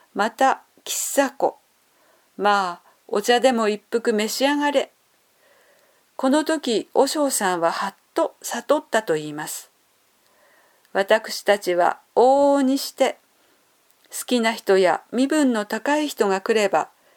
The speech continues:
丁重にもてなし、嫌いな人にはいい加減な対応をしてしまいがちです。分別を入れず、誰に対しても計らいなく、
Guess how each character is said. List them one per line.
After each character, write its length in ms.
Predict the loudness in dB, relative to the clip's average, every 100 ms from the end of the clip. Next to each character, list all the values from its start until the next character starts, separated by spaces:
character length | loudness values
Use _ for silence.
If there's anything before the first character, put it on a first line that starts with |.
| _ _
丁 240 | 2 2
重 260 | 4 4 4
に 140 | 0
も 140 | -2 0
て 180 | -2
な 160 | -2 -4
し、 240 | -8 -12 -16 _ _ _ _ -2
嫌 260 | 2 4 2
い 60 |
な 100 | 0
人 260 | -2 2 2
に 160 | 4 2
は 200 | 0 -2
い 180 | -4 -2
い 40 |
加 160 | 0 2
減 200 | 2 2
な 120 | 0
対 340 | 2 2 4 4
応 140 | 6
を 100 | 4
し 100 | 2
て 120 | 2
し 120 | 2 0
ま 140 | 0
い 80 | 0
が 120 | -2
ち 160 | -2 -2
で 120 | -2
す。 220 | -2 -16 _ _ _ _ _ _ _ -20 _ _
分 260 | 0 0 2
別 300 | 0 2 6
を 140 | 6
入 120 | 6
れ 160 | 2 0
ず、 260 | 0 -2 -4 _ _ _ _ _ _
誰 280 | 2 2 2
に 180 | -2 -2
対 300 | 0 0 0
し 80 | 0
て 100 | 2
も 140 | 2
計 300 | 0 -2 2
ら 120 | 2
い 80 | 2
な 160 | 0 -2
く、 300 | -4 -6